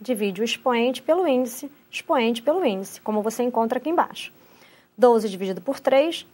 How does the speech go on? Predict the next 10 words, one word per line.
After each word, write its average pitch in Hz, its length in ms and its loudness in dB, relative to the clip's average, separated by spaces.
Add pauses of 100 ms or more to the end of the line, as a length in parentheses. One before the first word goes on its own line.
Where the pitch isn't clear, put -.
seis 233 320 2
dividido 233 260 0
por 277 180 -6
três. - 400 -12 (320)
Simplificando, 240 880 -4 (240)
x 202 320 -6
à 247 80 2
quarta 214 540 0
vezes 220 640 -4
y 220 140 -4